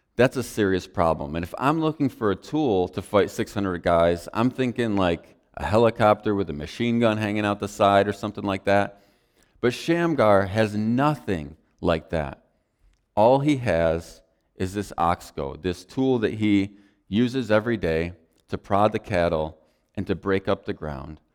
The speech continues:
That's the only tool that he has available to him. And Shamgar's got a lot of problems. You know, you have this vision that God has given you,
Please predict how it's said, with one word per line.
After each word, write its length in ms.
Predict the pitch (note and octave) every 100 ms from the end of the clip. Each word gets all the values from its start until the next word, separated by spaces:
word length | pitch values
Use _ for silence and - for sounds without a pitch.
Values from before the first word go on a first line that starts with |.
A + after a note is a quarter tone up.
| _ _
That's 180 | F#2+ -
the 140 | G#2+
only 360 | G#2+ A#2 B2 B2+
tool 560 | - A#2 F#2+ E2+ E2+ -
that 160 | F2
he 140 | G2 G2
has 540 | F2 D#2 D#2 D#2 - _ _ _ -
available 600 | G2 F2 E2+ E2 D2+ D#2
to 140 | -
him. 340 | D#2 D2+ D2+ D#2+ _ _ _ _ _ _ _ _ _ _ _ _ _ _ _
And 160 | A#2+ B2
Shamgar's 580 | - F#3 A3 G#3 F3+ C#3
got 180 | C#3+ B2+
a 40 |
lot 240 | A#2+ B2+
of 80 | G#2+
problems. 800 | - G2+ G2+ F2 D2+ D#2 - - _ _ _ _ _ _
You 80 | A#2+
know, 60 | B2
you 160 | C#3+
have 100 | F3
this 140 | E3+ A#2
vision 420 | A2 C#3 C#3 C#3+
that 140 | B2+
God 220 | A#2 A2+
has 160 | A#2 A2
given 300 | G2+ E2+ E2+
you, 280 | D#2+ D#2+